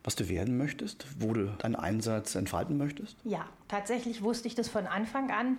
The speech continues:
Speaker 2: wobei, als ich klein war, habe ich das noch Kindergärtnerin genannt, habe auch gerne auf die Kinder und Babys anderer Leute aufgepasst.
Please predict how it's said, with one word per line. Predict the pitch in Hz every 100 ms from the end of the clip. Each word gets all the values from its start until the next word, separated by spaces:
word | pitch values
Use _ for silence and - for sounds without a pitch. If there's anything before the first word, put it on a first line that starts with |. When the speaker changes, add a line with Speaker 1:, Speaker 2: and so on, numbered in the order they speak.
| -
Speaker 2:
wobei, | 226 208 202 196 190 190 - - - - - - - - -
als | 202 196
ich | -
klein | - 180 185 190
war, | 180 175 -
habe | 180
ich | 190
das | 185
noch | 180 -
Kindergärtnerin | - 180 190 175 175 185 180
genannt, | 175 165 175 208 - - - - - -
habe | - 202
auch | 185 190
gerne | 180 208 240 202
auf | 202
die | 202 190 185 185 - - -
Kinder | 220 214 214 208
und | 185
Babys | 208 208 202
anderer | 214 202 202
Leute | 185 202 220 196
aufgepasst. | 202 - 202 208 202 - -